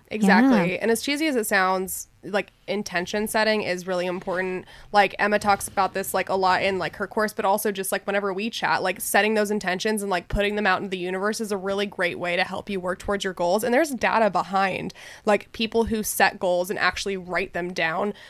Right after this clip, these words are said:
Speaker 1: being more successful because they know what they're working towards and they know what they define as success. And when they hit those goals, like, it's just all the more motivating to go toward the next thing. So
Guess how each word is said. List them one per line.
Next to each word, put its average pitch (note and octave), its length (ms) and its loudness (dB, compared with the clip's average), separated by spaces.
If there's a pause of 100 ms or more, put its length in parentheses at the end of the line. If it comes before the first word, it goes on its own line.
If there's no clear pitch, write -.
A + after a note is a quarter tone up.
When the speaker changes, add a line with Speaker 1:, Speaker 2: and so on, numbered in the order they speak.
(160)
Speaker 1:
being G#3+ 320 2
more G3+ 220 2
successful G3+ 560 -2
because G3 260 -6
they G#3+ 140 0
know G3 200 0
what G3+ 160 -2
they're G#3 140 0
working G3+ 380 -4
towards C#4+ 320 2
and A3 100 2
they G3+ 100 2
know G3 240 2
what G3+ 160 4
they A3 100 2
define G3 360 0
as G3 80 -6
success. G3+ 480 -2
And G#3+ 120 -2
when G3+ 100 -2
they F#3+ 140 0
hit A#3 300 -4
those G3+ 260 2
goals, F#3+ 440 2
like, F#3+ 160 0 (260)
it's A3 160 0
just G#3+ 160 -2
all G#3 200 4
the G#3+ 60 0
more G#3+ 180 4
motivating G3 540 2
to - 80 -8
go F#3 140 0
toward F#3+ 240 -4
the F#3+ 60 -2
next F3+ 260 -2
thing. F#3 260 0
So F#3 300 2